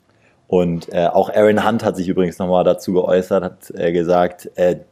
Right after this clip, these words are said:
„Genau die Jungs, auch diese Altersstruktur haben wir dringend gebraucht.“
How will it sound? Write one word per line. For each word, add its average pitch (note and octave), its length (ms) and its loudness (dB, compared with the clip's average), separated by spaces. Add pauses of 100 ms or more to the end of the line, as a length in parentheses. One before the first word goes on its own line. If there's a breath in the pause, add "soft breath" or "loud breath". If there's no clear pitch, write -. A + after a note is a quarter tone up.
(360)
„Genau A2+ 680 2
die C3 160 -2
Jungs, C#3+ 420 2
auch G#2+ 200 0
diese A#2 560 2
Altersstruktur G#2+ 840 2
haben G#2 120 0
wir G2+ 60 6
dringend A2 580 0
gebraucht.“ G#2 680 2